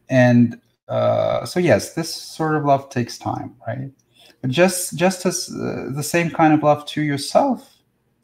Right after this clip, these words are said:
takes time, right? So the more forgiving you are of yourself, the more forgiving you are of others, right? So, so the, the deep, the deepest existential love,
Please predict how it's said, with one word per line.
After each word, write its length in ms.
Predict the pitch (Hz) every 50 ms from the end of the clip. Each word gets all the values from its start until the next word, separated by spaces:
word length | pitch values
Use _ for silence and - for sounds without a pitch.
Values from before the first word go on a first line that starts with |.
| _ _
takes 360 | - 117 - - - - -
time, 320 | - - - - - - -
right? 160 | - - 135
So 140 | - - 120
the 100 | 120 127
more 160 | 131 139 143
forgiving 460 | 143 - 131 127 135 147 147 151 143 135
you 120 | 135 139
are 60 | 135
of 80 | 123 123
yourself, 400 | 131 127 - - - 123 139 131
the 80 | 127
more 140 | 127 123 123
forgiving 420 | 127 - 127 127 131 127 127 123 123
you 100 | 127 123
are 60 | 120
of 100 | 123 143
others, 460 | 156 165 139 123 127 113 - - -
right? 240 | 113 113 117 127 127 _ _ _ _ _ _ _ _ _ _ _ _ _
So, 260 | - - 143 143 143 -
so 200 | - - 156 143
the, 340 | - 156 156 151 147 - -
the 260 | 131 135 143 139 135
deep, 440 | 131 131 214 240 269 269 247 269 - - - _ _ _ _ _ _
the 180 | - 131 143 135
deepest 960 | 131 127 143 185 226 269 285 269 285 196 160 131 - - - - - - - _ _ _ _ _ _ _ _ _ _ _ _ _ _ _ _ _ _ _ _ -
existential 1080 | 143 151 135 135 156 135 - - - 214 247 247 240 - - 139 110 - - - - _ _ _ _ _ _ _
love, 340 | 131 117 101 92 - - -